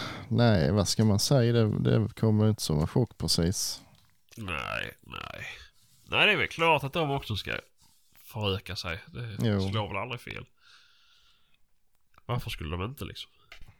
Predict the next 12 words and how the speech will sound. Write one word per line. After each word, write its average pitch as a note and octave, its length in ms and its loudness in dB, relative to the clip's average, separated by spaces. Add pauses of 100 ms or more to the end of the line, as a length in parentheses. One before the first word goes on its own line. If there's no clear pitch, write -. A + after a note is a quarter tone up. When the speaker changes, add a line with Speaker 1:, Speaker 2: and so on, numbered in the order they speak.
(420)
Speaker 1:
Nej. A2 340 4 (1000)
Speaker 2:
Eh. G2+ 540 -6
Speaker 1:
Nej, A#2+ 340 10
och A#2+ 160 10
lite A#2+ 360 6
som, G2+ 380 6
eh, G2 220 8 (1200)
som G#2 300 4
vi G#2 300 8
förutspådde G#2+ 920 6
sist - 400 2
vi F#2+ 320 0